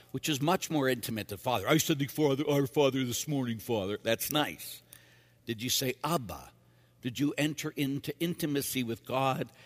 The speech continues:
as a beloved son, as a beloved daughter? Is that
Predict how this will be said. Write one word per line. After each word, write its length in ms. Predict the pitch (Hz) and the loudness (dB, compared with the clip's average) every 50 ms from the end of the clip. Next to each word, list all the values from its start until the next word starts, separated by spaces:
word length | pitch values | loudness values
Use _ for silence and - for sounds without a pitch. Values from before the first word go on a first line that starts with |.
| - - - | -20 -6 -4
as 140 | - 123 135 | -2 -2 0
a 40 | |
beloved 540 | 131 131 139 135 131 131 123 104 123 117 101 | 2 4 4 4 4 4 2 2 -2 -2 -2
son, 580 | - - - 135 113 101 90 76 69 69 67 71 - - _ _ | -2 0 2 2 2 0 0 -4 -10 -14 -16 -18 -20 -20 _ _
as 160 | - 107 98 | -8 -6 -4
a 60 | 110 104 | -4 -4
beloved 500 | 90 117 110 107 101 95 95 101 90 87 | -4 -4 -2 -2 -4 -4 -4 -8 -8 -8
daughter? 540 | 104 98 90 82 73 73 - 69 - - - _ _ _ _ _ _ _ _ _ _ _ _ _ _ | -6 -6 -6 -6 -8 -10 -14 -16 -18 -20 -20 _ _ _ _ _ _ _ _ _ _ _ _ _ _
Is 240 | - 135 123 110 98 | -2 -2 -2 0 2
that 240 | 117 139 151 165 | 4 4 4 4